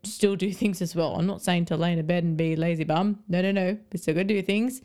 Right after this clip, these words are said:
But just be kind. That, just be kind. Just be kind. And also, I find that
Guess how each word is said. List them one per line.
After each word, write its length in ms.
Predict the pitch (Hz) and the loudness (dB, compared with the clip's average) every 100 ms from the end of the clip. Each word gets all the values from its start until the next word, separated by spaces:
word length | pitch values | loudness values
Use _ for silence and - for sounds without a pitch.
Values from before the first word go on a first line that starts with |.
| - - - _ | -20 -20 -20 _
But 160 | 180 - | -2 0
just 320 | 175 - - _ - | -2 -2 -8 _ -2
be 100 | 330 | -2
kind. 280 | - - | -2 -6
That, 160 | - - - 233 | -6 -10 -14 -6
just 220 | 285 - | -4 -2
be 120 | 262 | -4
kind. 440 | 262 - 180 175 170 | -2 0 0 0 -2
Just 340 | - 262 262 | -2 -2 0
be 120 | 233 | -2
kind. 440 | - 170 147 160 - _ _ _ _ _ _ - | 0 -2 0 -2 -4 _ _ _ _ _ _ 0
And 440 | 196 196 202 - - _ _ _ _ | 2 2 0 -4 -10 _ _ _ _
also, 640 | - 254 294 - 349 359 370 | 0 2 2 2 2 2 2
I 100 | - | 0
find 500 | 220 - 233 233 233 | -2 0 2 2 2
that 380 | 220 220 214 - | 2 2 0 -4